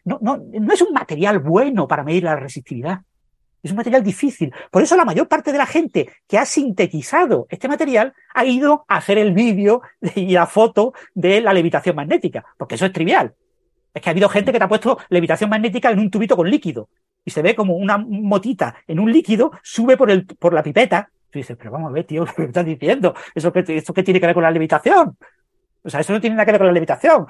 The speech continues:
El, el, el ascenso en un pequeño fluido de una pipeta, de, de, de una cosita negrita pequeña, se han sintetizado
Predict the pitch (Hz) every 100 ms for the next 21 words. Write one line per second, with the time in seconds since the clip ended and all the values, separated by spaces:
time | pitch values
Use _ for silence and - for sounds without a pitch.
0 | - - 170 175 165 175 160 - 302 254
1 | - - 151 - 190 185 190 202 196 196
2 | - 185 240 214 180 196 190 226 226 143
3 | - - - 156 143 151 160 160 170 190
4 | 190 208 - 180 185 208 202 202 220 208
5 | 262 - _ _ _ _ _ - - 220
6 | 262 311 294 240 262 311 285